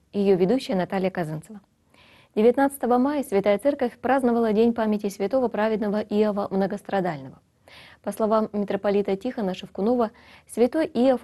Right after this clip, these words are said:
прошел страшный путь богооставленности и скорбей.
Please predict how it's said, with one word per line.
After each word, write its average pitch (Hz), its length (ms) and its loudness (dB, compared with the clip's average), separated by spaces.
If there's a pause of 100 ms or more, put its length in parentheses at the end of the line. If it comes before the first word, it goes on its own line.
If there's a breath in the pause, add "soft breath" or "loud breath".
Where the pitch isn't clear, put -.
(120)
прошел 226 360 0
страшный 240 460 -4
путь 233 320 -2
богооставленности 202 920 -2
и 208 140 -6
скорбей. 165 480 -6